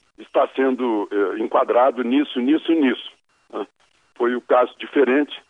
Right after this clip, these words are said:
eh, de Temer, em que ele, com pressa,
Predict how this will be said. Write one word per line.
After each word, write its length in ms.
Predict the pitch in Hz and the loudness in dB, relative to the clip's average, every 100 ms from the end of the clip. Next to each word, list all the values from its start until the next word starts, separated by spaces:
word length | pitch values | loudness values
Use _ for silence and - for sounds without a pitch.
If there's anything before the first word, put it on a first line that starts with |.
| _ _ _ _ | _ _ _ _
eh, 160 | 120 123 | 0 0
de 140 | 131 | 0
Temer, 500 | 127 - 131 151 175 - | 0 4 6 4 0 -4
em 180 | 135 123 | -4 -4
que 180 | - 117 | -2 2
ele, 320 | 117 113 104 - - | 2 2 -2 -2 0
com 160 | 147 | 0
pressa, 640 | 147 151 147 151 - 175 | 2 2 2 0 -2 -4